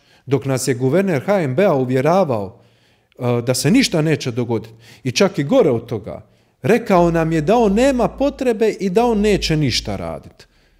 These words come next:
Iako ga zakon obvezuje da brine o cijenama, jer cijene su neizostavni dio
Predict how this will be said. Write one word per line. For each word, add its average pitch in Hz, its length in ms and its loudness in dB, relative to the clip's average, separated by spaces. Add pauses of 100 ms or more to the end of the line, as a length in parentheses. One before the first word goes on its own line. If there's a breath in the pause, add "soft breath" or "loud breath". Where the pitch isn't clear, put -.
(380)
Iako 226 400 4
ga 180 140 4
zakon 196 560 2
obvezuje 135 760 -2 (1120)
da 143 160 6
brine 151 400 6
o 127 80 4
cijenama, 127 560 0 (280 loud breath)
jer 139 240 2
cijene 196 340 2
su 135 180 -4
neizostavni 131 920 0
dio 135 420 2